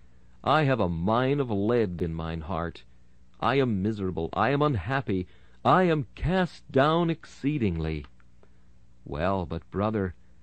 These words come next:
as thy troubles abound, so shall thy consolation. Brother, hast thou hung thy harp upon the willows?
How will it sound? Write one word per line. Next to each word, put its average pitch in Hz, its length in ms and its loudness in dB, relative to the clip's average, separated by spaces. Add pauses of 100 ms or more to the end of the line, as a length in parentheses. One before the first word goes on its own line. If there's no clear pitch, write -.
(100)
as 156 300 0
thy 107 200 0
troubles 113 460 -4
abound, 107 640 -4 (320)
so 226 280 2
shall 185 180 0
thy 180 160 2
consolation. 156 920 0 (1000)
Brother, 104 320 2
hast 110 300 -8
thou 78 180 -4
hung 90 260 -6
thy 78 180 -4
harp 87 300 -4
upon 98 220 -4
the 95 80 -4
willows? 139 540 -2